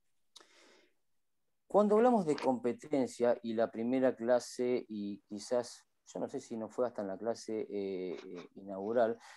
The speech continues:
les comenté que solemos, y hasta suelen los códigos a veces confundir lo que es la jurisdicción de lo que es la competencia. Ya a esta altura quiere,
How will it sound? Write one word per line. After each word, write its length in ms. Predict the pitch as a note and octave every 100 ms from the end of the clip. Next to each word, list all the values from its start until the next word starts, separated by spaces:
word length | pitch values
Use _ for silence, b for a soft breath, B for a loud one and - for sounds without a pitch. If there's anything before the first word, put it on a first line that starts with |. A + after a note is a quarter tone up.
| B
les 100 | D3+
comenté 600 | D3+ D3+ D3+ D3+ D#3+ D3+
que 320 | C#3+ D3+ - - _
solemos, 880 | - - C3+ D#3+ D3+ A#2+ A2+ - - _ b b b -
y 100 | B2
hasta 280 | A#2 B2+ A2+
suelen 540 | - E3+ D#3 A#2+ G#2+
los 180 | G#2 -
códigos 540 | B2+ B2+ A#2 A2 G#2+
a 60 | G#2+
veces 280 | B2 A#2+ A#2
confundir 880 | G2+ F#2+ - G#2 A2 B2 A#2+ A2 - b -
lo 140 | G2+ G2
que 120 | A#2+
es 60 |
la 60 | A#2
jurisdicción 540 | G#2+ G2+ G2+ G2 A#2+
de 80 | A2+
lo 180 | F#2+ F#2+
que 120 | G2
es 40 | G2+
la 80 |
competencia. 720 | G2 F#2 F2+ - - _ - _ _ _ - B B B B B _ _ _ _ _ _ _ -
Ya 140 | G3+
a 40 | G3
esta 120 | F3+
altura 440 | D#3 E3+ F3 E3+
quiere, 440 | - D3 D3 C#3+